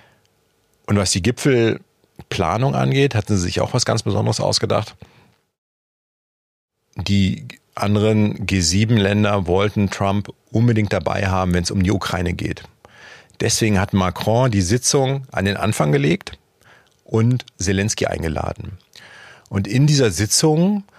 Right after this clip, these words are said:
hat Zelensky Fotos gezeigt von, äh, den Schäden des Höhlenklosters in Kiew, das, äh, wenige Tage vorher infolge eines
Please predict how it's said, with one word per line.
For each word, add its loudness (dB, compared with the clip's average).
hat -4
Zelensky 0
Fotos -2
gezeigt -2
von, 0
äh, -2
den 0
Schäden 0
des 0
Höhlenklosters 0
in -4
Kiew, -2
das, 0
äh, 0
wenige 0
Tage -4
vorher -2
infolge 0
eines -2